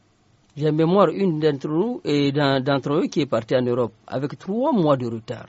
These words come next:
On a même refusé son inscription. On a dit qu'il f-, qu'il faut qu'elle attende l'année prochaine pour s'inscrire. Elle a supplié, elle a dit non, elle accepte le retard, elle ac-, accepte le risque. Mais quand on l'a laissé s'inscrire,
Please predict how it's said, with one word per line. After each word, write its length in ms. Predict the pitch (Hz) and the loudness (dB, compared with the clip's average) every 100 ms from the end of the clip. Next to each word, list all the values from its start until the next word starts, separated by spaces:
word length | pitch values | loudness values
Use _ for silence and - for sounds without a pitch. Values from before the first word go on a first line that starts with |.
| _ _ _ _ _ _ _ _ _ _ - | _ _ _ _ _ _ _ _ _ _ -8
On 100 | 143 | -2
a 80 | |
même 180 | 160 196 | 0 0
refusé 400 | 147 151 175 214 | -2 -4 -6 -4
son 160 | 185 139 | -2 -2
inscription. 600 | 131 - 135 - 135 110 _ _ _ _ _ _ - | -4 -8 -12 -12 -12 -14 _ _ _ _ _ _ -8
On 80 | |
a 60 | 127 | -4
dit 140 | 151 | -4
qu'il 140 | 165 143 | -6 -14
f-, 120 | - | -12
qu'il 80 | 147 | -12
faut 160 | - 185 | -8 -6
qu'elle 160 | - - | -6 -4
attende 360 | 165 - 240 175 | -8 0 0 2
l'année 320 | 147 175 262 | 2 2 2
prochaine 400 | - 160 - 254 | 0 -4 -4 -8
pour 120 | 180 | -10
s'inscrire. 540 | 147 143 - 160 135 113 _ _ _ _ _ _ _ _ _ _ - | -10 -10 -10 -8 -8 -8 _ _ _ _ _ _ _ _ _ _ -10
Elle 80 | 123 | -6
a 60 | 127 | -4
supplié, 460 | - 165 151 175 | -4 -4 -4 -4
elle 80 | - | -2
a 80 | 127 | -4
dit 140 | 123 | -2
non, 240 | 135 139 131 | -2 -4 -6
elle 140 | 110 110 | -10 -12
accepte 380 | - - 233 | -2 -2 -2
le 100 | 160 | -4
retard, 280 | 139 135 151 131 | -4 -2 -2 -4
elle 120 | 98 | -8
ac-, 260 | 117 185 - | -8 -10 -10
accepte 380 | - - - - | -18 -2 -2 0
le 100 | 156 | -2
risque. 300 | 131 - - _ _ _ _ _ _ _ _ _ _ _ _ _ _ _ | -2 -4 -12 _ _ _ _ _ _ _ _ _ _ _ _ _ _ _
Mais 120 | 165 165 _ | -4 -4 _
quand 140 | - 339 | -6 -2
on 120 | 196 | 2
l'a 100 | 139 | 2
laissé 240 | 135 143 | 0 -2
s'inscrire, 560 | 156 139 - 135 123 | -2 -2 -4 -8 -10